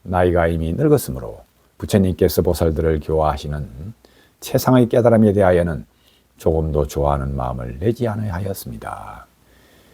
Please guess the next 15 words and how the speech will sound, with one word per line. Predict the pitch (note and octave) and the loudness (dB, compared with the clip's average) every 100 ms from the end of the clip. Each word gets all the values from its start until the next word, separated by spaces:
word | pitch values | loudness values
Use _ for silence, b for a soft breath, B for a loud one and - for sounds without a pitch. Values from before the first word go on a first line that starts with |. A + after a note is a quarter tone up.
| b | b
저희들이 | - C#3 A#2 A2+ | 4 6 8 8
오늘 | G#2+ G#2 G2+ | 8 4 2
부처님 | F#2+ - G2 F#2 | 0 0 0 -2
앞에서 | E2+ F#2+ D#2 D#2 B1+ A#1+ G#2 C#3+ _ b b b b | -2 -2 -2 -6 -6 -10 -10 -12 _ b b b b
성문들에게 | - - F#2+ F#2 F2+ F2 E2+ E2 | -6 2 4 4 4 4 4 2
최상의 | - - C3 B2 | -2 -4 0 0
깨달음에 | A#2 - A#2 A2+ G#2 | 0 2 4 4 6
대한 | G#2+ F#2+ | 4 2
수기를 | F2+ - C#3 B2 | -2 0 2 2
주시는 | G#2+ G2+ G#2+ F#2 | 0 -2 -2 -2
것을 | E2+ F2 | -2 -4
듣고는 | D2+ D2+ D#2 C2+ A1 B1+ A2 - b b b | -6 -8 -6 -6 -8 -8 -8 -10 b b b
마음이 | - D#2+ D#2+ D#2+ | -2 2 2 2
매우 | D#2 D#2 D2 | 0 0 0
환희하여 | C#2+ D2+ D2 D2 C#2+ C2+ | -2 -2 0 0 0 -4